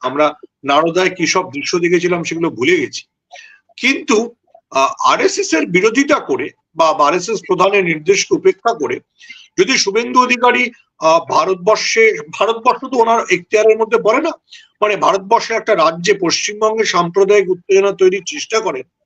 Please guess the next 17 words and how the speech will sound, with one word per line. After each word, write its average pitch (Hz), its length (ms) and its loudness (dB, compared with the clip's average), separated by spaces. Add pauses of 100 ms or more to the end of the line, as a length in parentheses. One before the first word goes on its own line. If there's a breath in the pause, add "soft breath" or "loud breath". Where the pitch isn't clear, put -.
(360)
তাহলে 240 500 -2
মোহন 240 400 -2
ভাগবত 254 480 0
ওনাকে 226 360 0
দলে 170 320 2
কতটা 226 300 2
গুরুত্ব 190 520 -4
দিতে 190 320 0
বলবেন 196 480 0 (580 soft breath)
বা 196 100 2
দলে 190 300 0
আদৌ 254 300 0
রাখবেন 233 460 -2
কিনা 226 200 -2
আমার 202 220 4
সংশয় 170 500 0
রয়েছে। - 360 -12